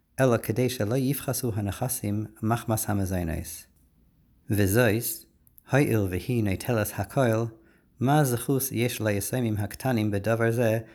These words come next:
עד שנזקקין להן? ולא חשו לכן האישה.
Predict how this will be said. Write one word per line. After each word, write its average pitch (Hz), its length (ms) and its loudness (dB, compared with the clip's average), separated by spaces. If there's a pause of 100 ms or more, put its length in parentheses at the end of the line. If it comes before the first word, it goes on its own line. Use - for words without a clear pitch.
(220)
עד 117 160 0
שנזקקין 107 600 0
להן? 82 320 -2 (800)
ולא 107 320 2
חשו 123 540 0 (100)
לכן 107 480 0
האישה. 85 460 -4